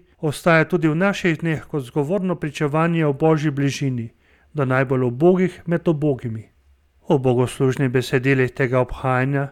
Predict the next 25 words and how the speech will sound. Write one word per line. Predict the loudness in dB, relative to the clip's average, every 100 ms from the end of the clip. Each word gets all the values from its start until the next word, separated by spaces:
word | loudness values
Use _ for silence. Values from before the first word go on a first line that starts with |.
| -12 -6
nam | -2 0
glavna | 2 2 2 2
mašna | 0 -2 -2 -4
prošnja | 0 0 0 -2 0
razodeva | 0 -2 0 2 2
srce | -2 -6 -4 -2
njene | 0 0 0 0
duhovnosti. | -2 -2 -2 0 -4 -8 -16 -20 _ _ _ _ -2
Klic | 0 0 -4 -12 -2
po | 0
potešitvi | 2 0 -2 -2 -4 0 0
žeje | 2 2 4 2 2
Jezusa | -2 -2 -2 -2
Kristusa | -2 -4 -4 -6 -4 -2
na | -2
križu, | -4 -4 -4 -6 -14 _ _ _ _ _
tako | -4 0 2
da | 2 0
z | 0
ljubeznijo | -2 2 2 2 0 0
odgovorimo | 0 -2 0 0 0 0
na | 0 -2
stiske | -4 -6 -8 -4 0
najbolj | 0 0 -2
potrebnih. | -2 -4 -2 -2 -4 -10